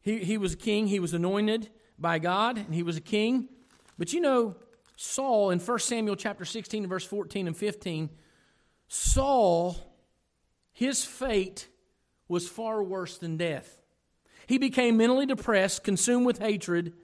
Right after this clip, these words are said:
and he wanted to die. In First Samuel chapter sixteen, verses fourteen and fifteen, "But the Spirit of the Lord departed from Saul, and a distressing spirit from the Lord troubled him.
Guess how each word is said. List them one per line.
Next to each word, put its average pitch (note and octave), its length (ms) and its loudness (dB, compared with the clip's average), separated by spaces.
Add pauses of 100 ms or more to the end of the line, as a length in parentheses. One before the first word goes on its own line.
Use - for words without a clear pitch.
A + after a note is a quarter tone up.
(600)
and F3 120 0
he F3+ 120 2
wanted E3 680 -2 (560)
to F3+ 140 -4
die. C#3+ 480 -8 (680)
In G3 140 -2
First C4+ 440 -6
Samuel A3 320 0
chapter A3+ 320 -4
sixteen, G3 640 -2 (400)
verses F#3 500 -2
fourteen A3 480 -4
and F3+ 100 -2
fifteen, F3 480 -2 (240)
"But G#3 180 -2
the G3+ 80 2
Spirit C#4 480 0
of A#3+ 140 -2
the A3+ 100 4
Lord A#3 240 4
departed A#3 480 0
from G3 220 -2
Saul, A#3 480 2
and G3+ 140 0
a G3 40 0
distressing A3+ 560 -2
spirit A3+ 420 0
from G#3+ 220 -2
the G3 100 0
Lord G#3+ 360 2 (260)
troubled A3+ 440 2
him. D3 440 -2